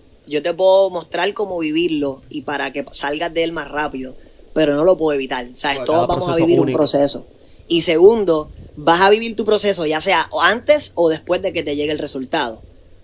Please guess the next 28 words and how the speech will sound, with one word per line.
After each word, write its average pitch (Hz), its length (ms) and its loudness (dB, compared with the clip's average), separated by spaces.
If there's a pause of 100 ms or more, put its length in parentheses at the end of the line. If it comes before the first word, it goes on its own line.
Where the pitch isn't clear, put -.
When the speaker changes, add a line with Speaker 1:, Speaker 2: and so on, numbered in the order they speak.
(260)
Speaker 1:
Yo 135 220 0
prefiero 208 380 2
antes, 175 320 -2
porque 156 280 -2
Speaker 2:
Antes, 151 40 0
Speaker 1:
cuando 156 240 0
ya 156 120 2
Speaker 2:
antes. 170 100 4
Speaker 1:
llegue 196 120 4
estoy 180 200 -4
preparado, 156 460 -2
¿entiendes? 135 500 -6 (180)
Speaker 2:
Claro. 110 420 -12
Speaker 1:
Es 139 200 -6
como, 202 420 4
ponlo 196 220 6
de - 40 4
esta 190 200 -4
forma, 185 340 0
si 170 120 -2
recibes 180 360 0
un 226 120 -4
millón 226 300 2
de 214 60 4
dólares, 208 460 4
dice 160 240 -6
Jim 180 220 -8
Rohn 165 380 -6